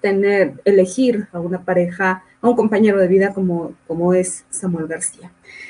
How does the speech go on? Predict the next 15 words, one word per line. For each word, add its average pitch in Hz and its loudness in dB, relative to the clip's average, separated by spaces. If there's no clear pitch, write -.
Entonces, 254 6
eh, 247 2
en 262 4
ese 294 0
sentido, 294 2
¿no? 214 -8
Pues 254 4
vaya, 277 4
¿no? 254 0
Eh, 262 -2
¿qué 302 -6
ha 294 0
hecho 302 -2
Samuel? 254 -2
Pues 240 2